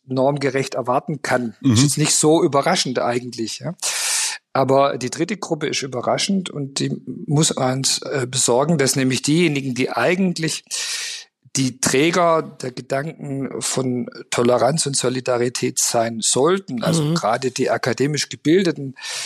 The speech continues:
Speaker 1: die jungen Leute, die Universitätsangehörigen, dass bei denen sehr viele dabei sind, die sich da anders positionieren, nämlich gegen Israel. Und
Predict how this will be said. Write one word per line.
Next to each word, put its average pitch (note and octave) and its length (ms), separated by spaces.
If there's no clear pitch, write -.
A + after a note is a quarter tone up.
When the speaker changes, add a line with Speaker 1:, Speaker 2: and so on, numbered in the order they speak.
Speaker 1:
die B2+ 60
jungen C3 300
Leute, D#3 420
die C3 220
Universitätsangehörigen, C3+ 1300
dass C#3 180
bei C3 180
denen D#3+ 340
sehr E3 300
viele D3 300
dabei B2 340
sind, F3+ 260
die C#3 100
sich - 240
da C#3+ 240
anders C#3+ 340
positionieren, C#3 880
nämlich C3 280
gegen C3 300
Israel. - 640
Und G#2+ 220